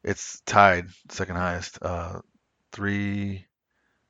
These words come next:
three people total got three eliminations each. Uh, the only person to get four was Charlotte Flair, um, which, by the way, was the first person that, she was the thirteenth person in, and just to quickly say,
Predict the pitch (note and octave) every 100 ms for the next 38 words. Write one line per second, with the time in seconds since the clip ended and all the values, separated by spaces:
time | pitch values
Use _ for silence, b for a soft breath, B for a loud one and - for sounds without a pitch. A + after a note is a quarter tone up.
0 | _ _ _ _ - B2+ B2+ A#2+ G#2+ G#2+
1 | G#2 F#2 E2+ D#2+ - F2+ E2 E2 E2+ -
2 | E2+ F2 E2+ - - b b b b b
3 | G2+ G2+ A2+ A#2 A#2 - G#2 G2 - -
4 | G2 F#2+ F#2 - F2+ F2 - E2 E2 F2+
5 | _ B B B B B B - G2+ G2+
6 | F2+ E2+ D#2+ - _ _ _ _ _ -
7 | A2 - A2 G2+ G2+ F#2+ F2+ E2+ - G2
8 | F2+ E2+ G2+ - G#2 F#2 F2+ F#2 F#2 _
9 | B B B B B B - A#2+ A#2 A2
10 | G2 A2 - G2+ F#2 G2+ F#2 G2 F#2+ G2
11 | F#2+ E2 E2+ E2 F2 - G2 - - F#2
12 | F#2 F2+ G2+ F#2 F2